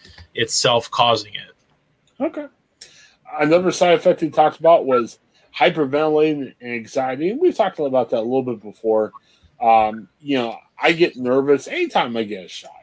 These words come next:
Speaker 2: you know, covid vaccine or whatever else the case might be. Um, what, what's worked for me, and thankfully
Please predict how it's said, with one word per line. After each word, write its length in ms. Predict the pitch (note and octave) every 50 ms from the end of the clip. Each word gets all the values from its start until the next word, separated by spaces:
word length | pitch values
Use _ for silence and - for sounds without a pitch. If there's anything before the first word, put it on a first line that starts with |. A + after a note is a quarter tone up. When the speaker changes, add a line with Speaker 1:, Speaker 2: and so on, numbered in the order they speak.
| _ _ _
Speaker 2:
you 160 | B2 A#2+ A2
know, 120 | G#2+ A2
covid 360 | G2+ - - C#3 C3+ C3 B2 A#2
vaccine 440 | B2 A#2+ A#2 A2 - - C3 B2 A#2
or 40 |
whatever 280 | A2 A2 A2+ A#2 A#2 A#2
else 220 | A2+ G#2 - -
the 60 | - -
case 220 | A2 G#2 - -
might 180 | G#2+ G2+ F#2+ F#2
be. 300 | - G#2 G#2 G#2 G2 _ _ _ _ _ _ _ _ _ _ -
Um, 440 | A2+ A2+ G#2+ G#2 G#2 G2+ G2+ G2 _ _ _ _ _ _ _
what, 320 | - C#3+ G#3+ B3 G#3+ - -
what's 260 | F3+ G3+ - - -
worked 200 | G#3 G#3+ G3+ -
for 120 | - C#3+
me, 340 | B2+ C#3 D#3+ D3+ C#3 C3 B2+
and 160 | B2 B2 B2 - _ _ _ _ _ _ _ _ _ _
thankfully 800 | - G#3+ A3+ F#3+ - - E3 D#3 D3+ D3 C#3+ C#3+ F3+ - _